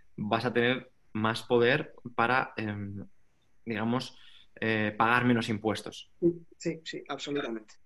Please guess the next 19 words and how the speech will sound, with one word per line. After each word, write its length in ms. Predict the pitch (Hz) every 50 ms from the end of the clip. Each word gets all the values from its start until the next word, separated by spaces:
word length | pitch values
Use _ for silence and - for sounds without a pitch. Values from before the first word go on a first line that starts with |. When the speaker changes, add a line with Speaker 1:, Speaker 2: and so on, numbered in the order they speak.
| - - - - 123
Speaker 1:
Entonces, 540 | 123 117 123 123 123 147 139 117 - - - -
lo, 220 | 127 135 - - - 104 - -
no, 280 | - 123 127 139 - -
¿no 140 | 143 135 147
es 100 | 147 -
esto 140 | 156 - 170
un 40 | 151
poco 220 | 160 156 151 147
controvertido? 720 | - 143 143 143 - 135 131 120 117 - 123 135 160 175 156
Porque 120 | 127 113
estamos 300 | - - 131 131 - - - -
viendo 400 | 127 120 131 135 135 143 156 160
que 220 | 143 127 120 110 104
al 120 | 113 107
final 260 | - 110 110 120 123 120
si 160 | - - 107
tienes 420 | - 120 117 117 123 123 120 -
más, 240 | 123 120 120 - - -
em, 760 | 117 110 110 107 110 107 107 107 107 107 107 107 107 107 107